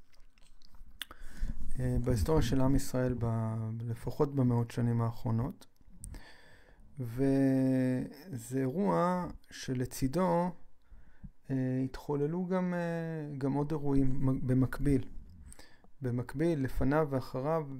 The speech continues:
וזה עניין הציונות. ואי אפשר לראות את שני האירועים האלה כנפרדים אחד מהשני. למרות שהציונות התחילה,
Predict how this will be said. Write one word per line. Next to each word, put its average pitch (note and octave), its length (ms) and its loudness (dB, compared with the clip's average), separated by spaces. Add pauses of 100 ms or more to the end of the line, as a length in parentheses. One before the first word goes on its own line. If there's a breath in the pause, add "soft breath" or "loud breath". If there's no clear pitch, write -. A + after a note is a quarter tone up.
(180)
וזה C#3+ 600 -2 (260)
עניין C3 240 2
הציונות. B2 720 -2 (1160 soft breath)
ואי A#2 1000 0
אפשר G3 320 0
לראות E3 680 -2 (280)
את A2 100 -10
שני D#3 200 -4
האירועים D3+ 680 0
האלה D3 480 0
כנפרדים C3 800 0 (760 soft breath)
אחד C3+ 260 0
מהשני. A#2+ 520 0 (880 soft breath)
למרות C#3 260 2
שהציונות C3+ 520 6
התחילה, B2 520 -2